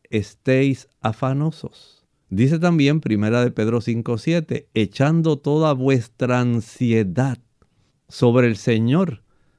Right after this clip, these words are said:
porque Él, el Señor, tiene cuidado de vosotros". Llévele esa situación que a usted le preocupa. Él se va a encargar porque esa es su promesa de Mateo once veintiocho al treinta.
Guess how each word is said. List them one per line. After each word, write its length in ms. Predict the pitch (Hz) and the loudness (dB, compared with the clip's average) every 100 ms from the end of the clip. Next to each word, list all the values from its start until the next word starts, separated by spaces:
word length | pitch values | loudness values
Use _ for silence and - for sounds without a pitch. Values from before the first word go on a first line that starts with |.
| _ _ - | _ _ 0
porque 560 | 139 131 123 123 113 - | 4 4 2 -4 -2 0
Él, 440 | 143 131 131 139 | 2 2 -2 -6
el 160 | - 98 | -6 -6
Señor, 460 | - 143 135 120 131 | -2 -2 0 -2 -4
tiene 440 | - 139 135 147 | 0 4 4 2
cuidado 420 | - 117 113 117 | -2 -2 0 0
de 80 | 104 | 0
vosotros". 640 | 107 107 160 170 - 92 | -2 -4 -4 -6 -10 -16
Llévele 640 | - 92 147 185 170 139 - | -8 0 0 2 -2 -4 -4
esa 680 | 120 131 165 151 147 135 117 | -4 -2 -2 -2 -2 -2 -4
situación 720 | 95 131 123 110 92 - 135 | -2 -2 -2 -4 -4 -2 -2
que 80 | 139 | -2
a 40 | 110 | -6
usted 200 | - 113 | -4 -4
le 120 | 120 | -4
preocupa. 640 | - 120 - 190 - - _ _ _ _ _ _ - | -4 -6 -6 -8 -8 -16 _ _ _ _ _ _ 0
Él 200 | 127 160 | 2 2
se 200 | - 131 | 2 2
va 80 | |
a 20 | 131 | 2
encargar 680 | 139 160 160 135 127 156 | 0 0 0 2 2 0
porque 340 | - 127 117 107 | -2 -2 0 0
esa 120 | 113 | 0
es 60 | |
su 120 | - 101 | -2 -4
promesa 520 | 117 110 113 107 127 | -2 0 0 0 0
de 100 | 127 | 0
Mateo 400 | 104 87 101 101 | -2 -2 -2 0
once 280 | 101 - 104 | -2 -2 -2
veintiocho 580 | 101 95 120 101 90 104 | -2 -4 -4 -4 -2 -6
al 100 | 104 | -4
treinta. 540 | 151 180 175 - 73 | -2 0 -2 -6 -16